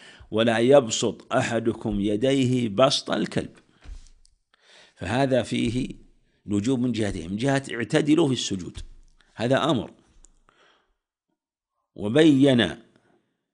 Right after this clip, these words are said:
علة الأمر ذلك قال: "ولا يبسط أحدكم ذراعه بسط الكلب"، فيه النهي عن التشبه بالكلب،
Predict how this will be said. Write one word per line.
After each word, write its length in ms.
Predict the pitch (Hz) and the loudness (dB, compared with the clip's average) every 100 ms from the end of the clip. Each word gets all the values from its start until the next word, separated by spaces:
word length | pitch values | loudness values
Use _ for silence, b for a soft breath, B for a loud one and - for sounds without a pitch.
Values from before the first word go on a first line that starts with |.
| _ _ _ _ - | _ _ _ _ -8
علة 340 | 92 135 131 - | 0 4 4 4
الأمر 260 | 120 120 110 | 2 2 2
ذلك 320 | 120 143 135 | 2 2 0
قال: 200 | - 123 | 0 0
"ولا 260 | 135 151 147 | 2 4 6
يبسط 680 | 147 120 101 104 87 - - - _ _ _ - - | 6 4 0 -4 -4 -10 -20 -20 _ _ _ -20 -12
أحدكم 340 | 98 101 104 107 | -8 -8 -4 0
ذراعه 240 | 117 104 | 0 0
بسط 300 | 104 139 - | -2 -4 -4
الكلب"، 340 | 92 - 71 - _ | -8 -6 -10 -12 _
فيه 180 | 101 101 | -4 -2
النهي 380 | 120 143 160 | 0 2 2
عن 80 | 120 | 0
التشبه 360 | 107 - 143 135 | -6 -4 -4 -4
بالكلب، 380 | 156 - - | -6 -4 -6